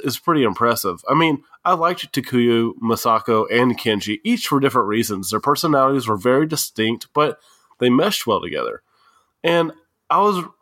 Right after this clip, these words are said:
kind of let down of, because of the inconsistent tone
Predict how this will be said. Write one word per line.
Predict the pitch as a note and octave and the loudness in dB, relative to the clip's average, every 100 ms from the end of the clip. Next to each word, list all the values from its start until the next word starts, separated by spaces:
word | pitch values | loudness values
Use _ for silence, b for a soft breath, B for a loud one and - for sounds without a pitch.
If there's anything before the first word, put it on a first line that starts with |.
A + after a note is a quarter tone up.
| - _ | -20 _
kind | - D4+ E4 | -2 -2 0
of | G#3 | 0
let | D3+ B2+ | 0 2
down | C#3 C#3 | 2 4
of, | C3+ A2 G#2 | 2 0 -6
because | C3+ C3+ D#3 | -6 -2 0
of | C3 | 0
the | B2+ | -2
inconsistent | D#3+ C#3+ B2 - B2+ - G2+ | 0 -2 -2 -2 -2 -2 -6
tone | - B2+ D3 G#2 F#2 | -4 0 0 0 -4